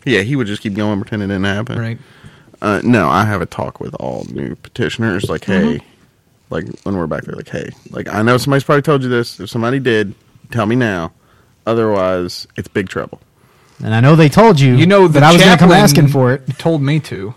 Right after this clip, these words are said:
Speaker 3: Yeah. The chaplain's
Speaker 2: And, and
Speaker 3: usually
Speaker 2: if
Speaker 3: the
Speaker 2: Jason
Speaker 3: cause
Speaker 2: hadn't said what he just said to me, I probably would have done it.
Speaker 3: The chaplain has been the cause of a lot of our shenanigans
Speaker 1: Yeah.
Speaker 3: around here.
Speaker 2: Yeah.
Speaker 3: Yeah.
Speaker 1: Yeah.
Speaker 3: Yeah.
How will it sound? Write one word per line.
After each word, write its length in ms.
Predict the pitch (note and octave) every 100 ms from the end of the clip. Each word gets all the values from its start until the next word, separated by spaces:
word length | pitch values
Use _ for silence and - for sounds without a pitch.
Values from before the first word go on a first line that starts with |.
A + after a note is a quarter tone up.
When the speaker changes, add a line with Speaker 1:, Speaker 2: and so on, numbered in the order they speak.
| _ -
Speaker 3:
Yeah. 220 | A3+ A3+ - _ _ _ _ _ _ _ _
The 60 | F#3+
chaplain's 400 | B3+ D#4 C#4 F#3
Speaker 2:
And, 0 |
and 80 | A3
Speaker 3:
usually 220 | A3 F#3+
Speaker 2:
if 60 | F3+
Speaker 3:
the 60 |
Speaker 2:
Jason 180 | G3+ -
Speaker 3:
cause 160 | E3+ F#3
Speaker 2:
hadn't 220 | F3+ E3+
said 220 | F#3+ F#3+
what 120 | D#3+ D#3+
he 100 | F3
just 220 | F#3 -
said 180 | E3+ F3+
to 40 |
me, 160 | D#3+ D3+
I 80 | D3
probably 340 | - C#3+ D3+
would 120 | D3 D3
have 100 | C#3
done 140 | D#3
it. 100 | G#2+ _ -
Speaker 3:
The 120 | D3
chaplain 460 | - F3 E3+ D#3 C#3
has 120 | B2+
been 160 | C3 B2
the 80 | A2+
cause 320 | A#2+ A2+ G#2+
of 80 | G2+
a 40 |
lot 200 | G#2 G2+
of 80 | F#2
our 100 | F#2
shenanigans 680 | - G2+ G2 F#2+ A2+ - G#2
Speaker 1:
Yeah. 60 |
Speaker 3:
around 260 | G#2 F#2+ G2
here. 360 | G2+ G2+ D3+ D3 -
Speaker 2:
Yeah. 80 | A#2
Speaker 3:
Yeah. 180 | A2+ A2+
Speaker 1:
Yeah. 160 | D#2+ - - _ -
Speaker 3:
Yeah. 260 | A#2+ G#2